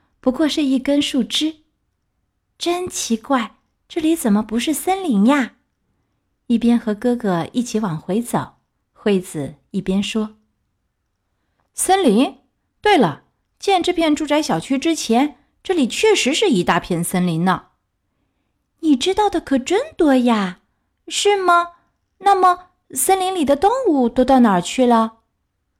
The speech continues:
？”“一定是搬到更远的大山里去了。”“喂，我们接着比赛，看谁先到家吧。准备好了吗？预备，开始。”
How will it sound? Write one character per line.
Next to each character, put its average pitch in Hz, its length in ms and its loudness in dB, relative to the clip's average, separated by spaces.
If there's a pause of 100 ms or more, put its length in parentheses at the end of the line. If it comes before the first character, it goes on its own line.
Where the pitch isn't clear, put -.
(600)
？”“一 247 100 2
定 269 200 6
是 247 100 4
搬 262 240 6
到 254 180 6
更 302 280 4
远 165 120 2
的 156 120 -2
大 277 180 4
山 311 220 2 (120)
里 294 80 4
去 - 200 -2
了。 180 300 -2 (520)
”“喂， 302 360 4 (280)
我 208 120 0
们 190 120 2
接 339 160 0
着 349 100 0
比 175 160 -6
赛， 254 380 -2 (100)
看 208 380 2
谁 185 180 0
先 277 220 2
到 269 140 6
家 311 240 2
吧。 - 300 -2 (460)
准 151 200 -4
备 220 80 2
好 247 220 -4
了 175 120 -2
吗？ 294 280 2 (320)
预 190 100 -2
备， 196 500 2 (100)
开 403 140 4
始。” 311 300 2